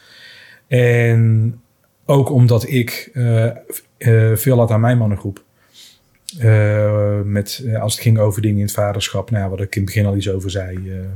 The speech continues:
waar ik gewoon glas uit terugkreeg, joh. Kappen met, eh, <laughs> bezig zijn met je ex. Eh, maar überhaupt om mijn verhaal kwijt te kunnen in de mannengroep. Dus ik dacht van, "Ja,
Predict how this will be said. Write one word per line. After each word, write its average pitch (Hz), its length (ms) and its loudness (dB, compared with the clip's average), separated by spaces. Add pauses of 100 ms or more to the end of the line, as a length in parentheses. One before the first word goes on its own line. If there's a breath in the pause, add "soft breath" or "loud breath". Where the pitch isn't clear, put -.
waar 95 120 -6
ik 92 80 -10
gewoon 92 220 -8
glas 95 280 -4
uit 90 120 -8
terugkreeg, 98 580 -8
joh. 110 180 -14 (800 loud breath)
Kappen 110 300 0
met, 101 240 0
eh, 104 280 -2 (260)
<laughs> - 280 0
bezig 117 180 2
zijn 113 180 0
met 107 100 0
je 135 100 -4
ex. 117 300 -6 (720 loud breath)
Eh, 117 520 4
maar 120 200 4
überhaupt 113 760 0
om 120 140 6
mijn 110 140 4
verhaal 117 260 2
kwijt 110 240 0
te - 80 -12
kunnen 107 240 0
in 98 40 0
de 101 80 -2
mannengroep. 95 440 -6
Dus 95 120 -10
ik 101 60 -16
dacht 90 180 -14
van, 92 100 -12
"Ja, - 180 -14